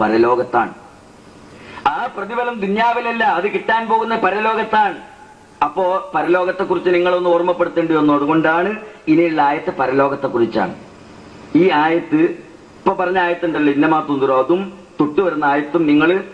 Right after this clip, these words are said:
നന്നായിട്ട് എപ്പോ യാസീൻ ഓതുമ്പോൾ അതിന്റെ അർത്ഥങ്ങൾ ശ്രദ്ധിക്കണം. കാരണം ഇത് രണ്ടിൽ നമുക്ക് വലിയ സന്ദേശങ്ങളുണ്ട്. മറ്റതൊക്കെ മുശ്രിക്കുകളെ കുറിച്ച് പറഞ്ഞു പോയി. ഇത് രണ്ടും നമ്മളെ തന്നെ ബാധിക്കുന്നതാണ്.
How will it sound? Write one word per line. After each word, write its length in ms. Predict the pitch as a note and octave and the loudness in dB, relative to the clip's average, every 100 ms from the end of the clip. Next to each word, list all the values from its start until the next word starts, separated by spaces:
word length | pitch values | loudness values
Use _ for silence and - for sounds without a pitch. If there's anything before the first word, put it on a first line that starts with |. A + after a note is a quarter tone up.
| - - - | -20 -10 -4
നന്നായിട്ട് 680 | C#3 C#3+ F3 F#3 F3+ - | -2 2 2 2 0 -4
എപ്പോ 520 | D#3 C#3 C#3+ - - G#3+ | -4 -4 -6 -4 0 0
യാസീൻ 420 | D3+ D3+ F3 E3 | 0 0 2 2
ഓതുമ്പോൾ 300 | D3 D3 C#3+ | 2 4 2
അതിന്റെ 180 | C#3 B2+ | 2 -2
അർത്ഥങ്ങൾ 320 | - D3+ C3+ | 0 2 2
ശ്രദ്ധിക്കണം. 440 | - A2+ A#2 A#2+ | 2 0 2 2
കാരണം 160 | B2+ C3 | 2 2
ഇത് 80 | C#3 | 2
രണ്ടിൽ 320 | C3 C3+ D#3 | 2 2 2
നമുക്ക് 240 | C#3+ C3+ C3 | 2 0 0
വലിയ 380 | A#2+ B2+ C#3+ | 0 4 4
സന്ദേശങ്ങളുണ്ട്. 920 | D#3+ B2 A#2+ B2+ C3 B2+ A2+ F#2+ - - - - - - - - - - | 4 0 -2 -2 -2 0 0 -2 -10 -20 -20 -20 -8 -6 -6 -10 -12 -4
മറ്റതൊക്കെ 340 | - D#3 F3 | -2 -2 -2
മുശ്രിക്കുകളെ 520 | F#3+ F3+ F#3+ F#3 G#3 G#3 | -4 -4 -4 -2 -2 0
കുറിച്ച് 240 | G3+ G3 | -2 0
പറഞ്ഞു 280 | F#3 F3+ G3 | 0 0 0
പോയി. 260 | F3+ C3+ - - - - - - - | 0 -2 -8 -18 -20 -20 -20 -12 -2
ഇത് 180 | D#3 G3+ | 0 2
രണ്ടും 380 | C4 A#3 A#3+ | 0 0 0
നമ്മളെ 420 | A#3 F#3+ A#3 B3 C4 | 0 0 -2 0 0
തന്നെ 160 | C4 | 0
ബാധിക്കുന്നതാണ്. 800 | B3 A3+ A3 - A3 G#3+ F#3 A2+ | 0 0 -2 -4 0 2 0 -2